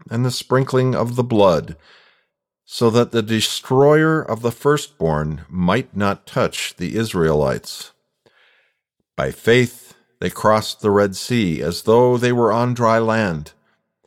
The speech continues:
when the Egyptians attempted to do this, they were drowned. By faith, the walls of Jericho fell down after being marched around by the Israelites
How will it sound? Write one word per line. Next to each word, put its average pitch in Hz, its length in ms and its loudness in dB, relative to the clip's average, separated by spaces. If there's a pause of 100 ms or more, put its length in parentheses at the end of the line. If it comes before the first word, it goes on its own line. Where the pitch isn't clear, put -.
(500)
when 95 140 -2
the 85 140 -2
Egyptians 104 640 -2
attempted 78 520 -6
to 82 120 -8
do 73 140 -6
this, - 600 -8 (240)
they 87 140 -2
were 85 160 2
drowned. 80 560 0 (1800)
By 82 120 0
faith, 117 520 2
the 95 80 -2
walls 107 420 4
of 101 140 -10
Jericho 117 580 0
fell 110 300 -2
down 113 480 0
after 98 240 -10
being 104 340 -4
marched 110 480 -2
around 117 500 0
by 110 140 2
the 110 220 -6
Israelites 90 920 -2